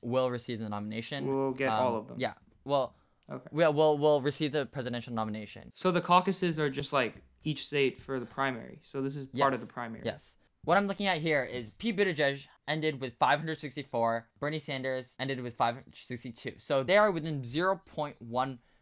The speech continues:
Speaker 1: percentage of each other. They,
Speaker 2: Wow.
Speaker 1: this, this is, it's enough for, to trigger a recount, which I think they have by, uh, Monday night the tenth to do. So
Speaker 2: So they, so they are recounting,
Speaker 1: they,
Speaker 2: just
Speaker 1: they
Speaker 2: to,
Speaker 1: might be.
Speaker 2: just to be
Speaker 1: They can
Speaker 2: clear.
Speaker 1: request a recount.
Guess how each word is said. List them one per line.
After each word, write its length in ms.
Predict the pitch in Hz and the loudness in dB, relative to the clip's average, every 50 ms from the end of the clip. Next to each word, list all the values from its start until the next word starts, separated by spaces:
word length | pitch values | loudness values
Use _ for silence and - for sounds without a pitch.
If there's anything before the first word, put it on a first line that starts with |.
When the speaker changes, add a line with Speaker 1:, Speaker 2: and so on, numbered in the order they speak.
| _ _ | _ _
Speaker 1:
percentage 540 | 165 156 - - 151 139 139 135 127 104 120 | -4 -4 -2 -2 -2 -2 -2 -4 -8 -8 -8
of 100 | 117 104 | -8 -8
each 160 | 107 101 - | -10 -10 -8
other. 240 | 104 104 101 - - - _ _ _ _ - | -8 -8 -8 -10 -18 -20 _ _ _ _ 0
They, 160 | 143 151 151 | 0 0 2
Speaker 2:
Wow. 300 | 139 131 127 123 120 117 - | 4 4 4 4 2 0 -2
Speaker 1:
this, 140 | 160 170 170 | -4 -4 -4
this 160 | 196 180 160 | -4 -6 -6
is, 60 | 143 - _ _ _ _ _ _ _ | -6 -12 _ _ _ _ _ _ _
it's 220 | 139 135 139 - | -6 -6 -6 -8
enough 380 | - 156 156 156 165 175 175 - | -6 -4 0 2 2 0 0 0
for, 380 | - 147 135 127 120 117 - - _ _ | 0 0 2 2 0 -4 -8 -10 _ _
to 160 | - 147 131 | -6 -6 -6
trigger 320 | - - - 151 127 147 143 | -6 -4 -6 -4 -2 -2 -2
a 40 | 123 | -2
recount, 440 | 113 123 117 - 139 127 127 123 - _ _ - _ _ | -2 -4 -6 -4 -2 -2 -2 -2 -4 _ _ -20 _ _
which 200 | - 131 127 - - | -6 -6 -6 -4 -2
I 100 | - 123 | -2 -2
think 200 | - - 131 117 | -2 -2 -4 -2
they 80 | 131 123 | 0 4
have 240 | 123 123 123 120 - _ _ _ _ - _ | 4 4 4 4 0 _ _ _ _ -6 _
by, 480 | - 123 120 117 117 117 113 113 117 - - _ _ _ _ _ _ | 6 8 8 10 8 6 4 2 -2 -6 -10 _ _ _ _ _ _
uh, 80 | - 123 | -6 -4
Monday 240 | 123 131 151 156 160 | -2 0 0 0 0
night 220 | 147 143 139 139 - | 0 -2 -2 -2 -6
the 40 | 143 | -12
tenth 320 | - - 127 120 139 143 - _ _ _ | -10 -6 -6 -6 -6 -8 -14 _ _ _
to 100 | - 143 | -8 -4
do. 260 | 151 156 165 175 175 - _ _ _ _ _ | -2 -2 -4 -4 -8 -12 _ _ _ _ _
So 300 | - - - 151 143 139 139 | -20 -6 0 2 4 6 6
Speaker 2:
So 100 | 156 165 | 6 8
they, 180 | 160 165 160 156 | 8 8 6 6
so 180 | - - 170 | 4 2 2
they 100 | 170 175 165 | 4 4 4
are 200 | - 147 151 151 | 6 6 6 6
recounting, 640 | 139 143 135 135 - 127 123 123 - 101 95 101 127 | 4 0 -2 -2 -2 -2 -2 -2 -4 -10 -12 -12 -2
Speaker 1:
they, 140 | - 170 170 | 0 0 0
Speaker 2:
just 100 | 165 156 | 2 2
Speaker 1:
they 80 | 180 185 | 0 0
Speaker 2:
to, 40 | 175 | 4
Speaker 1:
might 220 | 185 180 180 175 | 4 4 4 4
be. 100 | - 131 107 | 2 -6 -8
Speaker 2:
just 120 | - - | -8 -10
to 60 | - | -12
be 100 | - - 127 151 | -10 -10 -8 -4
Speaker 1:
They 180 | 151 165 165 | -2 -2 -2
can 140 | 156 185 170 | -2 -2 -4
Speaker 2:
clear. 60 | 156 156 | -4 -4
Speaker 1:
request 280 | - - 170 165 - - | 0 0 0 0 0 -4
a 20 | |
recount. 380 | 139 127 123 120 - 110 101 - | -6 -8 -8 -8 -10 -12 -12 -12